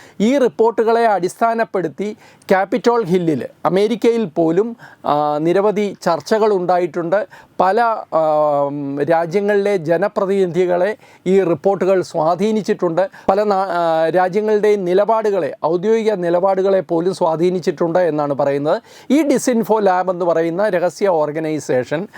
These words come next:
മോദി സർക്കാരിനെ പ്രൊമോട്ട് ചെയ്യാനും മോദി സർക്കാരിനെതിരെ അന്താരാഷ്ട്ര തലത്തിൽ ഗൂഢാലോചനയുണ്ട് എന്ന് തെളിയിക്കാനും വേണ്ടിയാണ് അവരവരുടെ പ്രവർത്തനങ്ങൾ കാഴ്ചവെക്കുന്നത്, അല്ലെങ്കിൽ അവരുടെ പ്രവർത്തനങ്ങൾ നടത്തുന്നത്,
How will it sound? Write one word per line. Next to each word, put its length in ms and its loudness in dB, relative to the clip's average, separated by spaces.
മോദി 260 4
സർക്കാരിനെ 560 0
പ്രൊമോട്ട് 380 -2
ചെയ്യാനും 480 -2
മോദി 340 2
സർക്കാരിനെതിരെ 880 0
അന്താരാഷ്ട്ര 560 0
തലത്തിൽ 300 -2
ഗൂഢാലോചനയുണ്ട് 1120 0
എന്ന് 200 -2
തെളിയിക്കാനും 720 2
വേണ്ടിയാണ് 540 0
അവരവരുടെ 560 0
പ്രവർത്തനങ്ങൾ 600 -2
കാഴ്ചവെക്കുന്നത്, 680 -2
അല്ലെങ്കിൽ 300 0
അവരുടെ 280 -2
പ്രവർത്തനങ്ങൾ 520 -2
നടത്തുന്നത്, 520 -2